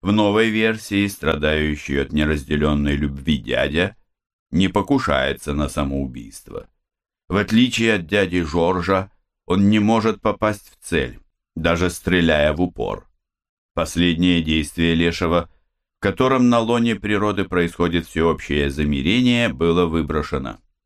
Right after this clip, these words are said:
Идиллическая комедия, невзирая на то, что один из её героев кончает с собой, превращается в трагичные сцены из деревенской жизни.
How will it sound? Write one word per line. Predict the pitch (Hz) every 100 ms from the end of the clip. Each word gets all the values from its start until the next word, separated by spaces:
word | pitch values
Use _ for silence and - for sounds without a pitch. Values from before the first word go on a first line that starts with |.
| _ _ _ _
Идиллическая | - 110 135 175 170 127 - 95
комедия, | 82 73 69 87 101 104 101 69 - _ _ _ -
невзирая | 98 92 101 98 95
на | 95 90
то, | - 87
что | - 80
один | 78 85 80
из | 71
её | 73 78
героев | 76 76 80 78 73
кончает | 78 71 73 64 65 -
с |
собой, | - 65 - - - _ _ _ _ _ -
превращается | 101 95 92 - 110 110 98 107
в | 98
трагичные | - 98 87 98 - 80 80
сцены | 76 - 90 92 82 80
из | 71
деревенской | 78 76 78 73 - 58
жизни. | 58 87 95 104 107